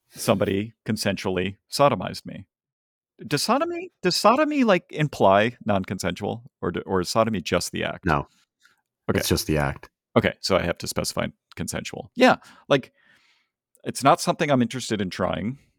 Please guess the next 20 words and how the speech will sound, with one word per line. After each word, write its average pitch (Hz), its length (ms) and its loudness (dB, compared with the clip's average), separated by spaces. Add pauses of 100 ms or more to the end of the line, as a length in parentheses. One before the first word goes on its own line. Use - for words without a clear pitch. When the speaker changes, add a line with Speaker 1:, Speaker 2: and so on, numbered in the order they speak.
(680)
Speaker 1:
but, 104 240 4 (1600)
you 127 120 0
know, 98 240 -4 (640)
if - 220 -4 (220)
somebody 131 320 2
paid 127 260 2
me 110 120 0
enough, 95 340 0
I 101 80 -6
definitely 110 460 0
would. 117 380 0 (120)
Uh, - 60 -4
but 107 200 2
I 113 140 0
don't 123 160 0
know 123 100 2
what 117 200 2
enough 104 420 -2
is 98 240 -6
because 98 340 -4